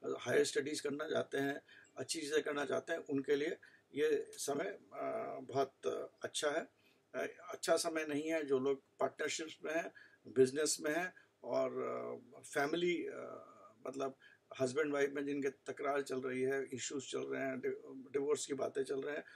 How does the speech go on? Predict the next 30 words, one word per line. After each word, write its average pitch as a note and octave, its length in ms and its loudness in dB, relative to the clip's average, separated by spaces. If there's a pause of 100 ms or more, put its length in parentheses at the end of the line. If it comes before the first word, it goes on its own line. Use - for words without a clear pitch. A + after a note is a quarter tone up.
(200)
और C#3 120 2
आपका - 240 2
विर्गो, D3+ 440 4
अ, C3+ 420 -4
विर्गो C#3 300 2
राशि C#3+ 360 2
है, C#3+ 200 0 (340)
उसके D#3 280 2
लिए C#3 140 4
ये B2 140 2
समय, C#3 320 -2
अ, C3 580 -10 (280)
अ, - 520 -12
निहायत, C3+ 500 0
अ, C3 380 -8
ठीक - 220 -8
नहीं B2+ 180 0
है। F#3 220 -4 (560)
और, C#3 400 2
अ, C3 260 2 (1080)
जहाँ A#2+ 260 0
तक C#3+ 60 -2
फॉर्च्यून C#3 500 -2
का D#3 140 0
है, E3 220 2 (360)
आप - 220 -4 (180)
बहुत D#3+ 160 4
बड़ा D3+ 300 8
सोच - 500 0
बनाएंगे C#3+ 420 -4